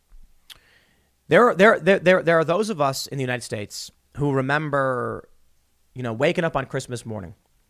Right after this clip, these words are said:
whether it was a nice middle class or upper, upper middle class Christmas morning and, or Christmas Eve, whenever you'd celebrate it, and opening presents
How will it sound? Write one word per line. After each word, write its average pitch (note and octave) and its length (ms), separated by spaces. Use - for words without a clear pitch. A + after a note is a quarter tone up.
whether D3 280
it D3+ 60
was C3+ 140
a C#3 60
nice D3 640
middle F3 220
class D#3+ 400
or C3+ 80
upper, C#3+ 220
upper D#3 180
middle C#3+ 180
class C#3 380
Christmas C#3 460
morning C3 500
and, G#2 260
or A#2 120
Christmas C3 360
Eve, B2 140
whenever A#2+ 260
you'd F#2+ 140
celebrate G2 380
it, - 120
and G#3+ 100
opening B3 300
presents E3+ 680